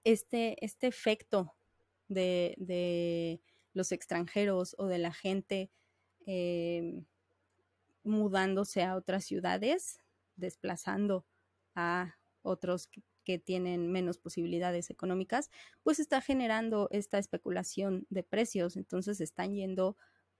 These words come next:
por las nubes aquí en Vallarta y en otras ciudades. Estuve viendo en el contenido que estuve leyendo, en Mérida también los precios están yendo para arriba y bueno, el mundo, todo el mundo está igual.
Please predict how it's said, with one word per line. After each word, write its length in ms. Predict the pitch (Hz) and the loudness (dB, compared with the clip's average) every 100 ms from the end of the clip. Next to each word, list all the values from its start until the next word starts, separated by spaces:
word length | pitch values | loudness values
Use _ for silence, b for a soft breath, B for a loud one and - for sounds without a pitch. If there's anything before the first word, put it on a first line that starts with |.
| _ | _
por 320 | 185 175 - | -2 -2 -6
las 460 | - 185 180 180 - - | -8 -6 -4 -6 -10 -4
nubes 720 | 196 202 202 175 - - - | 0 2 2 -2 -8 -8 -6
aquí 320 | 185 - 185 | -8 -2 0
en 120 | 190 | 0
Vallarta 440 | 185 190 202 - 269 | 0 -2 0 2 4
y 120 | 180 | 4
en 140 | 170 | 2
otras 240 | 170 220 - | 0 -2 0
ciudades. 380 | 175 208 185 | 0 2 2
Estuve 280 | 175 - 208 | -2 0 0
viendo 400 | 226 214 208 202 196 | 2 0 2 2 2
en 180 | 185 | -2
el 140 | 170 175 | -2 -2
contenido 420 | 180 180 185 202 | -4 -2 -2 -2
que 60 | - | -4
estuve 240 | 185 190 | -2 0
leyendo, 440 | 170 180 185 226 b b b b b _ | 0 -2 0 -2 b b b b b _
en 420 | 202 196 190 185 | -2 0 2 2
Mérida 420 | 202 214 214 190 | 4 4 4 2
también 500 | - 180 180 196 196 | 0 -2 2 4 4
los 140 | 185 - | 2 2
precios 340 | 190 185 185 | 0 2 0
están 260 | 175 - 165 | -2 -2 0
yendo 220 | 165 - | 0 -2
para 240 | - - | -4 -4
arriba 580 | - 247 269 220 208 202 | -2 2 4 4 4 2
y 80 | 190 | 2
bueno, 260 | 185 - - _ _ _ _ _ _ _ _ - | 0 -4 -10 _ _ _ _ _ _ _ _ 0
el 140 | 220 | 2
mundo, 360 | 240 269 269 254 | 4 4 4 4
todo 380 | - 262 254 | 4 4 6
el 80 | 220 | 4
mundo 360 | 214 214 208 208 | 2 2 0 0
está 400 | 185 - - 196 - | -4 -4 -6 -4 -4
igual. 320 | 185 - | -4 -6